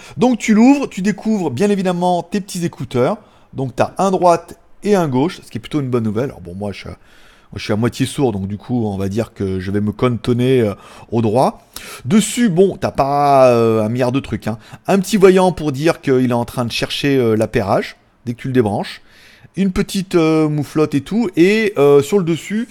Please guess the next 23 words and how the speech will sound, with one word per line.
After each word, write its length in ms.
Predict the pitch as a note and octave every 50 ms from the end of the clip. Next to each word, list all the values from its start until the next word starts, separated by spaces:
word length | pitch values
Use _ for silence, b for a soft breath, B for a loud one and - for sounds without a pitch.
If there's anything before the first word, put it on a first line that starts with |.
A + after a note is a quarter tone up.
| B B B
c'est 140 | - G#3+ G#3
tactile. 400 | G#3+ F#3+ - - - C#3 - - -
Alors, 120 | - F#2
je 100 | F#2 G#2+
mets 100 | A2 B2
dessus, 300 | A2 A2 - - - G3+
là. 240 | G3 F3+ F#3+ - - - - - - - - - - - - - - - B B B B B B B F3+
Et 80 | D#3
première 300 | - - B3 C4 C4 A3+
chose 180 | - - A3+ G3+
dont 160 | F3+ - E3
on 20 |
se 60 | D3 -
rend 100 | D#3+ C#3+
compte, 180 | - C#4 A3+
c'est 100 | - -
que 40 | -
ça 140 | - - -
tient 180 | - - G#3
plutôt 460 | F#3 - - - G3 D#3 - - C#3+ C3+
bien, 200 | B2 D#3 E3+ F3
en 100 | C3 A2
fait. 200 | - G#2 G2+